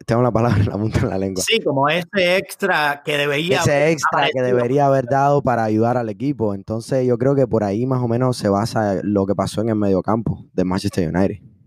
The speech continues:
Speaker 2: No, estoy muy de acuerdo. Además, eh, cabe decir que Pogba, no solamente el nivel que ha mostrado en la Juventus, Pogba es un campeón del mundo. Entonces, yo
Speaker 1: Exacto.
Speaker 2: creo que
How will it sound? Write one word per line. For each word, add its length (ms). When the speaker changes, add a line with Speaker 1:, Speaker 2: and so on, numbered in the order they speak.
Speaker 2:
No, 160
estoy 180
muy 120
de 80
acuerdo. 340
Además, 520
eh, 340
cabe 240
decir 400
que 140
Pogba, 580
no 100
solamente 460
el 60
nivel 200
que 80
ha 20
mostrado 260
en 60
la 140
Juventus, 340
Pogba 260
es 60
un 80
campeón 340
del 100
mundo. 380
Entonces, 380
yo 60
Speaker 1:
Exacto. 180
Speaker 2:
creo 160
que 340